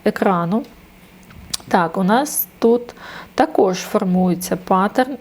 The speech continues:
фейки. Давайте подивимось. У нас знов-таки присутній висхідний рух, ми все ще не оновили максимум, та ми не оновили мінімум,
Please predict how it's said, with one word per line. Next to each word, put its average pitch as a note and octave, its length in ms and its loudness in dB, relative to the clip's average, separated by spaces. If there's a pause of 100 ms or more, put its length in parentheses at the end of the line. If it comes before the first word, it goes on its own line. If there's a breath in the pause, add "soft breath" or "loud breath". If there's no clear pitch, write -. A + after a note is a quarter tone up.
фейки. F3+ 560 0
Давайте F#3 360 2
подивимось. F3+ 640 0 (460 loud breath)
У G#3+ 100 2
нас G3+ 200 6
знов-таки G3+ 540 0
присутній F#3 520 0
висхідний C4 560 0
рух, A3 340 2
ми F#3 80 0
все A#3 240 2
ще - 160 -6
не C#4 140 0
оновили G3+ 420 4
максимум, F3+ 540 0
та F#3+ 100 0
ми F#3+ 160 4
не A#3 140 4
оновили G3+ 460 6
мінімум, F3+ 500 2